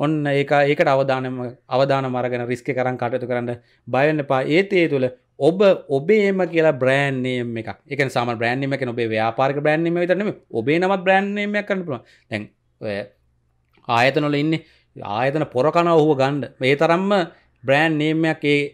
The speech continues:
ශේෂ්ත්‍රය ඇතුළේ. අන්න ඒ වගේ තත්ත්වයකට පත් වෙන්න අමුතු විදිහේ හැකියාවක්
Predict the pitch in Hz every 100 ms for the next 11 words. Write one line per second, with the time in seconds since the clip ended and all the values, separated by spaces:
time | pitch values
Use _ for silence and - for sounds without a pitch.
0 | _ - - 143 139 131 117 110 110 135
1 | 170 131 143 202 214 208 165 - 202 190
2 | 170 147 - 233 156 151 - _ _ _
3 | _ _ 127 185 208 233 214 190 196 156
4 | 143 160 143 131 123